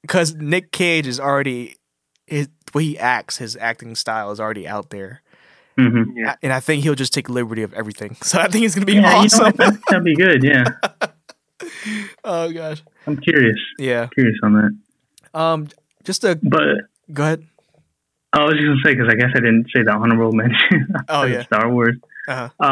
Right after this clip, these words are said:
Speaker 2: Um, just real quick, um, let's do Inside Out, the Pixar movie.
Speaker 1: I still haven't seen it.
Speaker 2: Have you seen it? Oh, it's great. I feel like a lot of people haven't seen that,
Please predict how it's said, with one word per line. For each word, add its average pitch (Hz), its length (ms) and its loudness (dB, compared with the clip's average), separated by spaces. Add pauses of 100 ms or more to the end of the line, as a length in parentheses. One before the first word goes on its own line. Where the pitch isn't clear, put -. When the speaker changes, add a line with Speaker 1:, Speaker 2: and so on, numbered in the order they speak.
(280)
Speaker 2:
Um, 123 280 0
just - 140 -8
real 170 120 0
quick, 160 220 0
um, 123 380 0 (500)
let's 175 160 2
do 202 140 6
Inside 139 320 2
Out, 107 320 0 (100)
the 107 220 -8
Pixar 139 260 -2
movie. 156 320 -8 (420)
Speaker 1:
I - 60 -8
still - 180 -2
haven't 302 140 -4
seen 190 240 -4
it. 98 60 -12
Speaker 2:
Have - 100 -20 (460)
you 139 120 -10
seen 196 100 0
it? 123 60 2
Oh, 127 160 2
it's 113 180 -6
great. 107 340 0 (400)
I - 100 -16
feel 330 100 4
like 311 100 2
a 160 60 4
lot 190 160 4
of - 60 4
people 113 280 2
haven't 113 280 -4
seen 104 120 4
that, 107 220 2